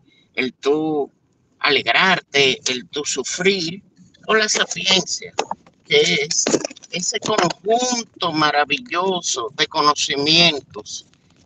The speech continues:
que se va acumulando y que nosotros los humanos lo tenemos gracias a la razón. Pero vamos a estar claros, si usted alimenta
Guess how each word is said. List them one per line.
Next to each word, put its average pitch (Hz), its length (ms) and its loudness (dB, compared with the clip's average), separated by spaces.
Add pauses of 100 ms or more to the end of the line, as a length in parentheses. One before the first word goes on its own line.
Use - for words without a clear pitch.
que 175 120 0
se 180 200 0
va 170 140 -2
acumulando 160 1000 0 (680)
y 180 120 -6
que 196 420 4 (540)
nosotros 359 880 0
los 156 180 -2
humanos 160 420 2
lo 143 100 -2
tenemos 139 760 -2 (520)
gracias 165 720 0
a 139 100 0
la 131 160 0
razón. - 480 -6 (540)
Pero 190 240 4
vamos 117 400 -2
a - 20 -8
estar 117 280 -8
claros, 170 420 2 (400)
si - 200 -10
usted 175 520 0
alimenta 151 1040 -2